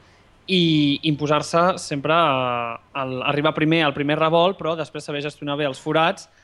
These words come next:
cosa que va, va saber fer ell quan va atacar des del darrere fins a la primera posició, i com, com deia, tot i això, amb el marge aquest estret de, de només trenta-cinc mil·lèsimes. Quart triomf, com, com explicava, de Dani Kent, que amplia el lideratge a la classificació general.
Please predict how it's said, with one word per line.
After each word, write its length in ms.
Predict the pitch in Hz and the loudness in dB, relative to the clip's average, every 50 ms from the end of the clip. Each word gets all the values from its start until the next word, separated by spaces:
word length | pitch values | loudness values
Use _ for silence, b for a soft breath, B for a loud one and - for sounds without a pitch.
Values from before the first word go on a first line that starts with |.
| b b - | b b -12
cosa 180 | 143 131 131 - | -10 -10 -8 -8
que 80 | 127 | -6
va, 100 | 123 123 127 135 - | -6 -6 -8 -8 -12
va 220 | 131 127 131 131 131 | -10 -6 -6 -6 -6
saber 220 | - 143 135 131 | -8 -10 -10 -10
fer 160 | - - 143 | -12 -12 -16
ell 80 | 139 131 | -16 -10
quan 160 | - 131 123 123 | -8 -8 -4 -4
va 80 | 123 | -4
atacar 240 | 123 135 127 - 131 | -4 -4 -6 -6 -6
des 140 | 131 123 123 | -8 -6 -8
del 160 | 127 127 123 | -6 -2 -2
darrere 340 | 127 123 139 147 143 127 117 117 | 0 0 0 0 0 0 -2 -4
fins 200 | - 135 127 120 | -8 -10 -10 -8
a 40 | 127 | -8
la 80 | 120 113 | -10 -8
primera 240 | 127 127 131 131 131 | -6 -4 -4 -4 -2
posició, 540 | 143 135 135 131 - - 147 147 175 202 B B B B B B B _ _ - | -2 -4 -4 -6 -4 -4 -2 -2 -2 -4 B B B B B B B _ _ -2
i 80 | 151 139 123 - | -2 -2 0 -2
com, 400 | 123 117 117 120 117 117 120 123 - | -4 -4 -4 -6 -6 -6 -8 -8 -8
com 140 | 131 131 131 | -8 -2 0
deia, 260 | 127 131 135 147 - - B B B B B _ _ _ - | 2 4 4 2 2 0 B B B B B _ _ _ -8
tot 140 | 156 143 139 | -6 -2 -2
i 80 | 135 | -2
això, 320 | - - 151 143 147 151 - | -2 0 2 2 2 2 2
amb 160 | 151 139 135 | 0 0 0
el 80 | 131 135 | 2 2
marge 240 | 139 135 131 147 139 | 2 0 0 0 -2
aquest 160 | 143 143 143 139 | -2 -2 -2 -4
estret 340 | - - 143 139 147 151 147 | -4 -2 -2 -2 -2 0 0
de, 160 | 139 135 131 127 127 127 127 - | 0 2 2 2 0 -2 -4 -4
de 200 | 139 135 131 131 | -2 0 0 0
només 180 | 127 127 - - | 0 -2 -4 -4
trenta-cinc 400 | 151 139 127 135 - - 139 131 | -4 -4 -4 -4 -6 -4 -4 -2
mil·lèsimes. 640 | 131 127 123 123 123 - 123 117 110 117 - _ b b b b b b b _ - | 0 0 -2 -2 -2 -6 -12 -12 -12 -14 -16 _ b b b b b b b _ 0
Quart 200 | 160 151 143 - | 0 0 0 2
triomf, 380 | - 151 151 170 190 202 185 175 - | 2 4 4 4 4 2 -2 -6 -4
com, 500 | 165 151 143 139 135 131 131 127 127 127 131 | -2 -2 0 -2 -2 -4 -6 -6 -8 -10 -10
com 100 | - 135 | -10 -12
explicava, 440 | 135 - - 143 131 151 151 151 147 139 | -12 -12 -12 -6 0 2 2 2 4 2
de 100 | 147 143 143 | 2 2 2
Dani 180 | 151 156 156 147 - | 2 0 0 0 0
Kent, 300 | 190 190 208 233 226 - | 0 0 2 0 -4 -4
que 80 | 160 143 | -4 -4
amplia 340 | 139 135 127 143 147 147 | -4 -4 -4 -2 -2 0
el 80 | 143 143 | 0 0
lideratge 480 | 143 147 143 143 151 156 151 - - 139 | 0 -2 0 0 0 0 -2 -4 -8 -6
a 160 | 135 131 135 135 | -6 -6 -6 -6
la 80 | 131 127 | -8 -10
classificació 640 | 143 131 - 135 143 135 143 127 139 143 139 139 | -10 -14 -14 -14 -12 -10 -12 -8 -6 -6 -6 -4
general. 400 | 139 147 151 156 160 175 185 202 | -4 -2 0 2 2 2 0 0